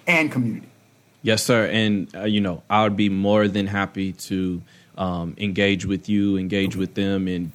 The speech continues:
Speaker 2: coming up with whatever it is that we can do to make sure that these voices are amplified and heard. So,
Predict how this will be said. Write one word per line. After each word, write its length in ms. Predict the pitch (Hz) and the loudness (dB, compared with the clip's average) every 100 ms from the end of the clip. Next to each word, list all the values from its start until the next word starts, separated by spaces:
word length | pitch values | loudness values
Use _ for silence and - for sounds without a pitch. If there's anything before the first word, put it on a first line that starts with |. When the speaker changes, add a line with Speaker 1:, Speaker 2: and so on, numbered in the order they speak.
| - - | -14 -4
Speaker 2:
coming 320 | 107 104 101 | 0 2 2
up 180 | 98 101 | 0 0
with 220 | 98 98 | 0 0
whatever 400 | 101 107 104 107 | 2 4 4 4
it 140 | 104 | 4
is 240 | 107 101 98 | 4 2 0
that 140 | 95 | -2
we 120 | 95 | -2
can 200 | 92 95 | -4 -6
do 180 | 95 101 | -2 0
to 80 | 92 | 0
make 240 | 95 98 | -2 -4
sure 220 | - 104 98 | -2 -2 0
that 200 | 92 87 | -2 -2
these 180 | 98 | -4
voices 480 | 87 101 98 - 92 | -2 -2 -2 -2 -2
are 160 | 92 90 | -2 -2
amplified 680 | 101 98 98 - 95 92 87 | -4 -4 -6 -4 -2 0 -2
and 140 | 87 | -6
heard. 380 | 92 98 90 85 | -4 -2 0 -4
So, 360 | - 98 87 | -4 -2 -2